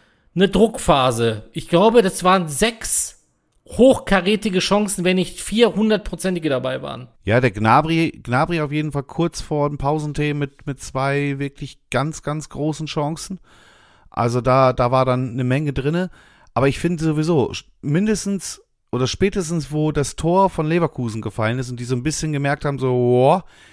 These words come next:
Speaker 2: hier geht dann doch was, da war das dann schon,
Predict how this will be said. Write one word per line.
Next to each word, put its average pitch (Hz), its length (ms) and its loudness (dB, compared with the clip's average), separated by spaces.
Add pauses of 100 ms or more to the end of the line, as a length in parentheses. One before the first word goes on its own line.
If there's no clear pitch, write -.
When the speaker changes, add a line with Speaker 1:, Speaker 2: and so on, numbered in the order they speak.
Speaker 2:
hier 135 180 -4
geht 156 200 -2
dann 131 140 2
doch 196 240 2
was, 147 260 0 (540)
da 87 160 -6
war 95 140 -2
das 101 160 0
dann 95 180 -2
schon, 98 320 0